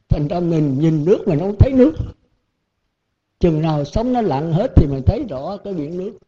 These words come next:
Hư không cũng vậy, nó bao la, không cái gì ra ngoài hư không hết. Đất, nước, lửa, gió, người ta,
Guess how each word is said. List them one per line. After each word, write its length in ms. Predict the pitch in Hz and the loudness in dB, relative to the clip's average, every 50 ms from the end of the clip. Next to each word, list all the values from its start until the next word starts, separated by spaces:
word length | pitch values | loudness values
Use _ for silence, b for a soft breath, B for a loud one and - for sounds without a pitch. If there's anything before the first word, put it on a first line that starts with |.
| _ - - _ _ _ _ _ _ _ - | _ -20 -20 _ _ _ _ _ _ _ 0
Hư 120 | 165 185 185 185 | 2 2 2 2
không 220 | - 202 190 170 147 | 2 0 0 0 -2
cũng 200 | 165 170 190 175 | -6 -6 -6 -6
vậy, 160 | 139 131 156 | -6 -6 -6
nó 120 | 180 214 | -6 -4
bao 280 | 233 220 196 202 208 208 | -2 -2 0 0 0 0
la, 400 | 208 202 202 214 214 165 - - - - - - - _ _ _ _ _ _ _ _ _ _ _ _ _ _ | 0 0 0 2 0 0 -2 -6 -10 -20 -20 -20 -20 _ _ _ _ _ _ _ _ _ _ _ _ _ _
không 240 | - - 233 240 240 | -4 0 0 2 2
cái 180 | 233 269 254 214 | 2 2 2 4
gì 120 | 190 165 | 4 4
ra 180 | 156 180 202 208 | 4 4 2 0
ngoài 200 | 196 170 151 143 | 0 0 0 0
hư 100 | 165 180 | 0 0
không 260 | - 214 208 196 190 | 0 -2 -2 -2 -2
hết. 120 | 180 285 - - - - - - - - _ _ _ _ _ _ _ _ _ _ _ _ _ _ | -2 -4 -6 -10 -14 -14 -14 -14 -14 -18 _ _ _ _ _ _ _ _ _ _ _ _ _ _
Đất, 220 | - 170 185 202 190 - - _ _ _ | -4 -2 -2 -2 -4 -6 -14 _ _ _
nước, 500 | - 175 185 202 214 208 202 - - - - | -2 2 4 6 4 4 2 -2 -8 -16 -12
lửa, 480 | 185 143 135 147 156 151 175 185 185 175 165 180 | -8 -6 -2 -2 -2 -2 -2 -4 -6 -6 -6 -4
gió, 380 | 160 165 165 170 185 202 220 185 - _ _ _ _ _ _ _ _ _ _ _ _ _ _ _ _ _ _ _ _ _ - | -4 -2 -2 -2 -4 -4 -6 -10 -16 _ _ _ _ _ _ _ _ _ _ _ _ _ _ _ _ _ _ _ _ _ -2
người 240 | 156 156 156 147 | 2 2 4 2
ta, 380 | 147 - 170 165 170 170 170 | 2 0 0 0 0 0 -2